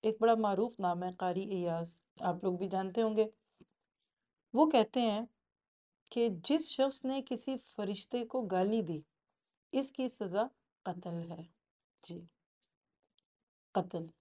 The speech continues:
ये इमाम सयूती की किताब में हवाला भी मेरे पास मौजूद है, अगर आप लेना चाहें। इसी तरह इमाम सयूती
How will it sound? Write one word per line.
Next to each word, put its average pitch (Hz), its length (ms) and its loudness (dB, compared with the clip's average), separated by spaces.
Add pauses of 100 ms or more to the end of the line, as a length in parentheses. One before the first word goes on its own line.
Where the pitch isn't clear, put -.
(120)
ये 214 60 -2
इमाम 196 320 0
सयूती 196 480 -4
की 208 180 -8
किताब 180 440 0
में 202 220 -6 (420)
हवाला 180 360 0
भी 196 260 -2 (160)
मेरे 180 160 -4
पास 185 240 -4
मौजूद 180 340 -2
है, 196 60 -2
अगर 180 140 -2
आप 180 160 -4
लेना 170 300 -8
चाहें। 170 280 -12 (1300)
इसी 262 240 0
तरह 220 480 4
इमाम 202 340 2
सयूती 196 720 -2